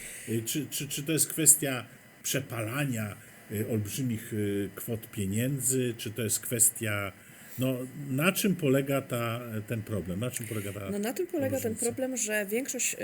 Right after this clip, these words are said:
Speaker 2: y, funduszy, oczywiście państwa członkowskie płacą składki. Największą, y, największym państwem, największe kwoty płaciło S A L. Oczywiście Donald Trump podjął decyzję o wystąpieniu,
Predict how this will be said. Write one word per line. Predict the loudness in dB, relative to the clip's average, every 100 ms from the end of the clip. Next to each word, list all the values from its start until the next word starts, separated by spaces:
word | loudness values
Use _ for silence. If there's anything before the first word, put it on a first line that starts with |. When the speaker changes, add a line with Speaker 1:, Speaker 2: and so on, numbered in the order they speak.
| -4
Speaker 2:
y, | -4
funduszy, | -4 -4 -2 -4 -6 -8
oczywiście | -8 -8 -6 -6 -6
państwa | -6 -2 -2 -2 -8
członkowskie | -10 -6 -6 -4 -8 -8 -12
płacą | -6 -4 -4
składki. | -10 -12 -14 -6 -4 -4 -10 -16 -4
Największą, | -2 0 0 -2 -4
y, | -6 -8 -6 -6 -6 -8 -8 -4
największym | -2 -2 0 -2 -2
państwem, | -4 -2 -2 -2 -6 -8 -6
największe | -4 -2 -2 -6
kwoty | -8 -8 -8
płaciło | -10 -8 -4 -4 0
S | -2
A | -2
L. | -8
Oczywiście | -10 -10 -10 -8
Donald | -8 -8 -8
Trump | -10 -10 -14 -6 4
podjął | 4 4
decyzję | 2 0 0 -2
o |
wystąpieniu, | -2 -4 -4 -10 -8 -8